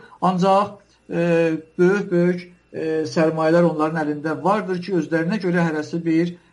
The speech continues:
elə dövlətdirlər. O əsasda biz elə bütün hakimiyyətin qurumlarını, e, və bu bildiyimiz kabineti onun da daxilində gördüyümüzdə görürük ki, e, bunlar bir hörümcək kimi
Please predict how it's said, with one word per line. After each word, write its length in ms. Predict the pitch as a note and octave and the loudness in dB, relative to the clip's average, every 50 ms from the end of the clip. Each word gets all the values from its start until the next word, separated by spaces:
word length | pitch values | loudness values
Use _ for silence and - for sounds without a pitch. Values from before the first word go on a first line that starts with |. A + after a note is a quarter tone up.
| - | -10
elə 240 | D#3+ C#3+ D3 D3+ E3 E3+ E3+ | -6 -2 0 0 0 0 0
dövlətdirlər. 720 | D3+ C3+ C3 C3 B2+ B2 B2+ B2+ - - F2 G#2 - - - _ _ _ - | -2 -2 0 -2 -2 -4 -4 -6 -10 -8 -6 -6 -6 -8 -12 _ _ _ -6
O 120 | C4 C4+ C#4 | -2 0 0
əsasda 460 | C#4 C#4 B3+ A#3+ A#3 - - A#3+ B3 B3 A3 | 0 0 -2 -6 -6 -6 -4 -4 -4 -2 -4
biz 120 | G#3+ G3+ | -6 -6
elə 260 | G#3+ G3+ G3+ G3+ G#3 A3 A#3 A3 - - _ - | -6 -6 -2 0 0 0 0 -2 -8 -18 _ -10
bütün 300 | G3+ F#3 - A#3+ B3+ A#3+ | -10 -8 -6 -6 -4 -2
hakimiyyətin 1200 | F#3+ F3+ F#3 F#3+ F#3 F#3 F#3 F#3 F3+ F3+ G3 F#3+ F#3+ F#3+ F#3 F#3 F#3+ F#3+ F3+ F3+ - A#3+ C4+ C4+ G#3 | 0 2 4 4 4 4 4 2 0 -4 -6 -6 -4 -4 -4 -2 -2 -2 -2 -2 -4 -6 -6 -6 -4
qurumlarını, 720 | G3+ G3 F#3 F#3+ F3+ F3+ F#3 F3+ F3+ F3+ F3+ F#3 G#3+ G#3+ F3 C#3+ B2+ - - - - _ - | -2 0 0 0 0 2 2 4 4 4 2 0 0 0 -2 -2 -4 -6 -12 -18 -20 _ -6
e, 180 | - E3 E3+ E3+ E3 | -2 0 0 2 2
və 180 | F3 F3 F3 F#3+ G#3+ A#3 A#3 G3+ - | 2 2 2 4 2 2 0 -4 -10
bu 380 | G3 G3+ G3+ G#3+ G#3+ A3+ A#3 A3+ - | -10 -10 -8 -6 -6 -8 -8 -8 -8
bildiyimiz 520 | G3+ F#3+ F#3+ F3 G3 G3 G3 A#3 B3+ - | -8 -8 -6 -6 -6 -4 -4 -6 -8 -6
kabineti 640 | - F#3+ F#3+ F3+ F#3 F3+ F#3 F3+ F3+ F3 F3 A#3 G#3 | 0 2 2 2 2 0 -2 -2 -2 -4 -4 -6 -4
onun 200 | F#3 F#3+ F#3 F3 F3 | -2 -2 0 0 0
da 80 | E3+ | 0
daxilində 560 | F3 E3+ E3+ E3 E3 E3+ E3+ E3 E3 E3+ E3 - | 2 2 2 2 0 -2 -6 -6 -4 -6 -6 -4
gördüyümüzdə 720 | - F3+ F3+ F3+ F3 F#3 G3 F#3 F#3+ F#3+ F3+ F3 C#4 B3 | -2 -2 -2 -2 -2 -4 -6 -6 -6 -6 -6 -6 -6 -6
görürük 380 | G#3+ G#3+ G#3+ G#3 G3+ G3 F3 F3+ | -4 -6 -6 -4 -4 -6 -6 -4
ki, 140 | G#3+ A3 B3 A3+ - - - - _ _ _ - | -4 -4 -4 -6 -8 -14 -20 -20 _ _ _ 0
e, 360 | F3 F3 F3+ F3+ F3+ F3 E3+ | 2 2 4 4 2 2 2
bunlar 560 | F3+ F3+ F3 F3 F3+ F#3 F#3 F#3+ G3 G#3 G3 G3+ - _ _ _ _ - | 2 4 4 4 4 4 4 4 2 0 -2 -8 -16 _ _ _ _ -2
bir 340 | F3 F3 F3+ F3+ F#3 F#3+ F3+ | 2 2 2 2 2 2 2
hörümcək 520 | F3 E3+ E3+ E3 E3 - G3 F#3 F3 F3 | 2 2 2 0 -2 0 0 0 0 -2
kimi 500 | - F3+ E3+ E3 E3+ E3+ F3+ F3+ F3 | -4 -4 -2 -2 0 0 0 -2 -4